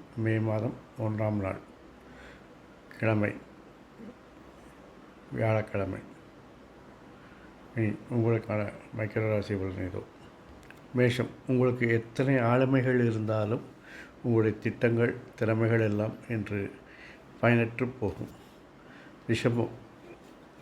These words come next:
தெளிவான திட்டங்கள் இல்லாத உங்களுடைய முயற்சிகள், மாற்றங்கள் எல்லாம் தோல்வியடையும், விரயத்தை உருவாக்கும். மிதுனம், பேச்சில் தரம் தாழ்வதால் அல்லது ஆக்ரோஷமான வார்த்தைகளால்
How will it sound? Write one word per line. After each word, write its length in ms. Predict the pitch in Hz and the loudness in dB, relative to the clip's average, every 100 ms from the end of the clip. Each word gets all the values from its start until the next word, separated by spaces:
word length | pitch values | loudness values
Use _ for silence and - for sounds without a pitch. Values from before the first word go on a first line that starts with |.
| - - - | -20 -2 4
தெளிவான 440 | 117 120 127 135 127 | 6 6 4 2 2
திட்டங்கள் 420 | 123 127 123 123 117 | -4 0 0 2 2
இல்லாத 340 | 113 113 110 110 - | 2 2 2 0 -2
உங்களுடைய 340 | 113 107 104 98 | 0 2 2 2
முயற்சிகள், 440 | 104 107 - 117 104 | 0 -2 -4 -4 -2
மாற்றங்கள் 460 | 104 104 110 104 104 | -2 -2 -2 0 0
எல்லாம் 260 | 98 101 107 - - - - - | -2 -4 -6 -12 -18 -18 -20 -2
தோல்வியடையும், 680 | 117 113 110 113 104 101 - - 117 | 4 4 6 4 4 2 -2 -6 -6
விரயத்தை 460 | 107 110 107 110 101 | 0 2 0 -2 -2
உருவாக்கும். 500 | 101 101 95 - - - - - - - - - - - - 110 | -2 -2 -4 -6 -14 -16 -20 -20 -20 -20 -20 -20 -20 -20 -4 0
மிதுனம், 360 | 104 107 104 - - - - - - - - - - - | 2 2 0 -6 -18 -20 -20 -20 -20 -20 -20 -20 -20 -4
பேச்சில் 480 | 117 120 117 113 107 - | 2 2 2 -2 -4 -4
தரம் 320 | 110 110 113 113 | 0 2 2 2
தாழ்வதால் 500 | 110 104 104 110 - 120 | 2 2 2 0 -2 -4
அல்லது 240 | 113 107 107 | -2 -2 -2
ஆக்ரோஷமான 640 | 107 - 117 - 113 110 107 - - | -2 0 -2 0 -2 0 -4 -8 -4
வார்த்தைகளால் 600 | 110 107 113 104 101 107 | -4 -2 -2 0 -2 -4